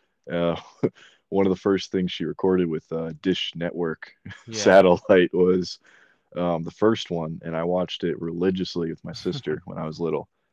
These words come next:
Speaker 1: And, um, yeah, it was that and Finding Neverland. They both
Speaker 2: <laughs>
Speaker 1: just opened my eyes into, like, how, how much soul he brings to,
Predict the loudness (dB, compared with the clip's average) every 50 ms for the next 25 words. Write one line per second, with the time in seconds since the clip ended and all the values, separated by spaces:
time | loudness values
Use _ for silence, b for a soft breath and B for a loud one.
0 | _ _ -12 -8 -6 -6 -6 -6 -4 -4 -4 -4 -6 -8 -10 -12 -14 -18 _ _
1 | _ _ _ _ _ _ _ 2 4 4 6 6 4 2 0 2 2 4 4 4
2 | 4 2 -2 -8 -6 _ 0 0 2 0 0 -2 -2 -4 -4 -4 -6 -8 -10 -14
3 | -16 -18 _ _ _ -10 -10 -6 -4 -4 -4 -6 -6 -8 -8 -8 -8 -8 -12 -14
4 | -16 _ _ _ _ _ 2 4 4 6 6 4 4 4 2 4 4 4 2 2
5 | 0 -4 -6 -4 -4 -6 -8 -12 -16 -16 -10 -6 -6 -4 -2 -4 -4 -6 -8 _
6 | _ _ _ _ _ _ _ _ -6 -4 -4 -4 -6 -6 -6 -2 0 0 0 0
7 | -2 -4 -8 -8 -6 -6 -6 -6 -6 -8 -10 -12 -10 -8 -6 -6 -6 -6